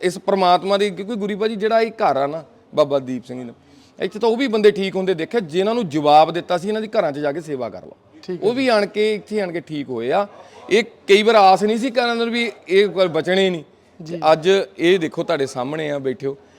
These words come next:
Speaker 1: ਇਹ ਸਾਡੇ ਸੁਰਿੰਦਰ ਬਾਬਾ ਜੀ ਆ, ਚੌਂਤੀ ਸਾਲ ਇੱਕ ਕਮਰੇ 'ਚੋਂ ਕੱਢਿਆ ਇਹਨਾਂ ਨੂੰ, ਪਾਠੀ ਸਿੰਘ ਸੀਗੇ।
Speaker 2: ਅੱਛਾ ਜੀ।
Speaker 1: ਇਹਨਾਂ ਦੀਆਂ ਜਟਾਂ ਏਦਾਂ ਲਮਕ ਗਈਆਂ, ਥੱਲੇ ਤੱਕਰ ਪੈਰਾਂ ਨੂੰ ਲੱਗਦੀਆਂ ਸੀ।
Speaker 2: ਠੀਕ ਹੈ ਜੀ। ਤੇ
Speaker 1: ਇੱਧਰ
Speaker 2: ਉਹ
Speaker 1: ਇੱਕ ਵਿਸ਼ਾਲ ਆ, ਇਹ ਵਿਚਾਰੇ ਦਾ ਬਾਪ ਦੀ ਡੈਥ ਹੋ ਗਈ, ਪੜ੍ਹਿਆ ਲਿਖਿਆ ਨੌਜਵਾਨ ਆ।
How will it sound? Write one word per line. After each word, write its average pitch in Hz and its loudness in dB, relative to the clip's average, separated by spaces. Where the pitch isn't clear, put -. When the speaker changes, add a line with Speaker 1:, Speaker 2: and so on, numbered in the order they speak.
Speaker 1:
ਇਹ 180 2
ਸਾਡੇ 180 2
ਸੁਰਿੰਦਰ 160 -4
ਬਾਬਾ 165 0
ਜੀ 185 -2
ਆ, 196 4
ਚੌਂਤੀ 190 -6
ਸਾਲ 180 4
ਇੱਕ 160 -10
ਕਮਰੇ 170 -2
'ਚੋਂ 156 -4
ਕੱਢਿਆ 127 0
ਇਹਨਾਂ 160 -2
ਨੂੰ, 185 -4
ਪਾਠੀ 165 -2
ਸਿੰਘ 160 -8
ਸੀਗੇ। 90 -16
Speaker 2:
ਅੱਛਾ 180 -10
ਜੀ। 185 -2
Speaker 1:
ਇਹਨਾਂ 175 2
ਦੀਆਂ 190 0
ਜਟਾਂ 160 2
ਏਦਾਂ 160 -2
ਲਮਕ 147 -2
ਗਈਆਂ, 160 -4
ਥੱਲੇ 151 0
ਤੱਕਰ 156 -6
ਪੈਰਾਂ 143 -2
ਨੂੰ 131 -6
ਲੱਗਦੀਆਂ 95 -8
ਸੀ। - -20
Speaker 2:
ਠੀਕ 170 -10
ਹੈ 147 -10
ਜੀ। 123 -16
ਤੇ - -6
Speaker 1:
ਇੱਧਰ 147 -2
Speaker 2:
ਉਹ - -4
Speaker 1:
ਇੱਕ 156 -2
ਵਿਸ਼ਾਲ 147 2
ਆ, 175 0
ਇਹ 180 2
ਵਿਚਾਰੇ 156 0
ਦਾ 165 2
ਬਾਪ 143 2
ਦੀ 165 -4
ਡੈਥ 131 -2
ਹੋ 160 -4
ਗਈ, 196 -4
ਪੜ੍ਹਿਆ 208 2
ਲਿਖਿਆ 180 -2
ਨੌਜਵਾਨ 120 -6
ਆ। 131 -16